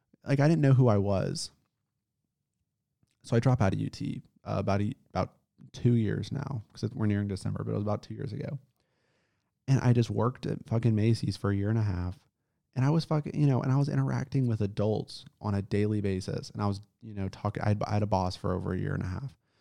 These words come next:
And this was all that I thought about every day for, like, a year and a half was, like, adult kind of stuff. And I was, you know,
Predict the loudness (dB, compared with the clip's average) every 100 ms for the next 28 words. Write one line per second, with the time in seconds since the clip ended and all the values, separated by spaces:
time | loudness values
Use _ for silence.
0 | _ _ _ 0 4 4 2 0 -2 0
1 | 2 0 0 -4 -4 -4 -4 -6 -10 _
2 | _ _ _ _ _ -4 -2 -2 -4 -2
3 | -2 -4 -8 -16 _ _ _ -6 -4 -4
4 | -4 -2 -2 -4 -4 -6 -8 -8 -8 -6
5 | -6 -4 -4 -4 -10 _ _ _ _ -4
6 | -2 0 -2 -6 -4 -4 -8 -16 _ _
7 | _ _ _ -2 2 2 0 -4 0 0